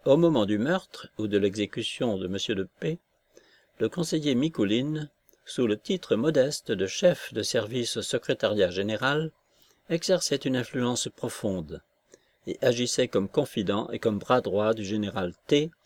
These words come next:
son camarade d'école et son ami de tout temps. On peut s'imaginer la conversation au sujet de monsieur Razumov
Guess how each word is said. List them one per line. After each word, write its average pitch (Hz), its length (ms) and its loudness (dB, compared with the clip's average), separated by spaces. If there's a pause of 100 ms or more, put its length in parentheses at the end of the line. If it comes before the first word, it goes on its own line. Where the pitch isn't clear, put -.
(240)
son - 180 -8
camarade 120 580 -2
d'école 139 760 2 (160)
et 151 80 2
son 123 200 -2
ami 117 200 2
de 107 100 -2
tout 120 180 -6
temps. 85 300 -4 (880)
On 151 80 -4
peut 165 180 0
s'imaginer 147 560 2
la 107 100 6
conversation 131 920 0
au - 80 0
sujet 107 360 2
de 98 40 2
monsieur 101 300 0
Razumov 117 640 -4